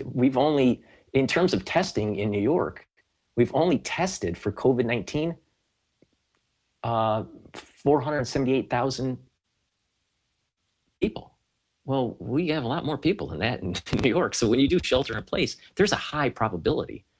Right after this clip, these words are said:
of doing this cross infection or reinfection. So we might have little mini waves in, in, in between the primary wave and the secondary wave,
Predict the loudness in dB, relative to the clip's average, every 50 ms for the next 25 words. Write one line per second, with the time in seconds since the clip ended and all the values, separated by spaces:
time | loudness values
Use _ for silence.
0 | _ _ _ _ _ 0 0 0 0 0 0 2 2 2 0 -2 -4 -4 -2 -2
1 | -2 -2 -2 -4 -6 -4 -4 -4 -4 -4 -6 -8 -8 -8 -6 -2 0 0 0 0
2 | -2 -6 -10 -12 -10 -10 -12 -12 -12 _ _ _ _ _ _ _ _ _ _ _
3 | _ _ _ 2 4 6 6 6 4 2 0 0 0 2 2 2 0 0 -2 0
4 | 2 2 4 4 4 2 2 2 2 2 2 0 0 -2 -2 -4 -8 -10 -8 -8
5 | -8 -8 -10 _ _ _ -4 -2 -2 -2 -4 -4 -2 0 0 2 0 0 -2 -2
6 | 0 0 0 0 -2 -4 -6 -8 -8 -10 -6 -2 0 2 2 4 4 4 4 4
7 | 4 2 2 2 0 -4 -4 -4 -4 -4 -2 -4 -4 -4 -4 -6 -6 -8 -10 -12
8 | -12 -14 -16